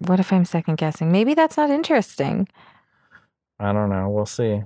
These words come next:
Speaker 2: I guess we'll, you gotta try things to find out if they're interesting or not. The Rock would do that. Um, and that's it. That's what's going on in Dave's Grow.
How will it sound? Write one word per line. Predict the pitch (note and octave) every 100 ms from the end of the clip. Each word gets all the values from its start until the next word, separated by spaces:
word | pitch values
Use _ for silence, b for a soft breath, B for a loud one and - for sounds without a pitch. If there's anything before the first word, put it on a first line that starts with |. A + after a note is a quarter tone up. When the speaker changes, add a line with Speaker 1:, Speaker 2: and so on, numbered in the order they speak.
| -
Speaker 2:
I | B2
guess | C3+ C3
we'll, | C#3 A#2
you | C3
gotta | C3+ D3
try | - C3+
things | C3 A#2+ G#2+
to |
find | G#2 A2
out | G#2
if | G2
they're | F2+
interesting | G2+ G#2 - E2+
or |
not. | E2+ D#2+ E2 -
The | F#2
Rock | F2+ G2+ -
would | D#2+
do | D#2 D2+
that. | D2+ E2 - _ - _ _ A#2
Um, | A#2+ A#2+ A#2 G#2+
and | C3+ C#3+ C#3
that's | D#3+ F#3
it. | A#3 C4 -
That's | D3
what's | F#3+ F3
going | G3 F#3+
on | F#3+
in | D#3+
Dave's | B2+ F3 C4+
Grow. | - G2 F2 E2+